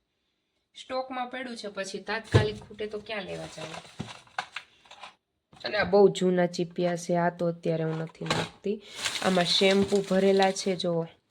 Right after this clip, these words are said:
ક્લિનિક પ્લસ શેમ્પુ, ઠીક છે? અને આ જે છે ને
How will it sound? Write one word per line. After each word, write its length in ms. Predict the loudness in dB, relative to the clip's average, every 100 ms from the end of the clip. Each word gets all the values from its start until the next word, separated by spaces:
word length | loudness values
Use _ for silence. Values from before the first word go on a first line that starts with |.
| _ _ _ -20 -20 -20 -10
ક્લિનિક 380 | -6 -6 -6 -2
પ્લસ 300 | -2 -2 -4
શેમ્પુ, 460 | -4 -4 -6 -8 -6 -4 -4 -4 -8 -20 _ _ _ _ -20 -18 -20 -20 _ _ _ _ _ _ _ _ _ _ _ _ _
ઠીક 400 | -20 -18 -20 -10 -8 -6
છે? 320 | -2 -2 -2 -6 -14 -20 -20 _ -20 -16 -16 -16 _ -10
અને 460 | -6 -2 -2 -4 -4 -2
આ 220 | 2 4
જે 200 | 8 8
છે 280 | 8 2 0
ને 200 | 0 -6